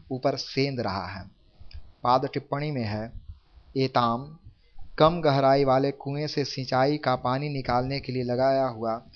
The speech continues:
लंबा बांस, जिसके सिरे में डोल बंधा रहता है और जिसे स्वयं किसान अपने हाथ पांव द्वारा चलाते हैं। सेंध, कुएं से पानी निकालने को सेंधना कहते हैं।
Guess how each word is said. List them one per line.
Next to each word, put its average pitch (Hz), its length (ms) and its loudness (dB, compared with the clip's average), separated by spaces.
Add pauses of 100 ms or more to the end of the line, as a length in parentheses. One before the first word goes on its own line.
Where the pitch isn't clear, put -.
(200)
लंबा 143 400 6
बांस, 120 400 0 (280)
जिसके 135 280 0
सिरे 151 300 0
में 143 160 -4
डोल 139 220 2
बंधा 127 280 0
रहता 110 320 -2
है 104 280 -6 (300)
और 127 140 2
जिसे 131 180 -4
स्वयं 143 300 -2
किसान 131 360 -4
अपने 131 300 -6
हाथ 127 280 -4
पांव 120 340 -6
द्वारा 110 220 -2
चलाते 104 440 -8
हैं। 104 280 -18 (640)
सेंध, 160 600 2 (680)
कुएं 160 280 0
से 160 140 0
पानी 139 340 0
निकालने 127 440 0
को 131 140 -6
सेंधना 117 480 -4
कहते 95 340 -10
हैं। 98 300 -16